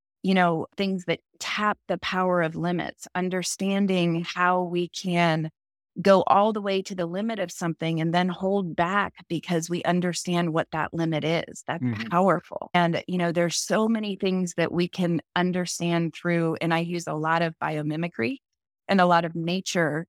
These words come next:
Speaker 1: to
Speaker 2: Right.
Speaker 1: show people, "Hey, why don't we look at how photosynthesis works?"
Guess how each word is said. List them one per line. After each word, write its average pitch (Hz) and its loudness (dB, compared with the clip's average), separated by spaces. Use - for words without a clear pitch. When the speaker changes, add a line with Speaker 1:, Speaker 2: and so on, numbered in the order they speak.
Speaker 1:
to 208 -6
Speaker 2:
Right. 131 4
Speaker 1:
show 247 -8
people, 170 0
"Hey, 254 4
why 190 4
don't 277 2
we 226 -4
look 208 0
at 190 -2
how 196 -2
photosynthesis 180 -4
works?" - -10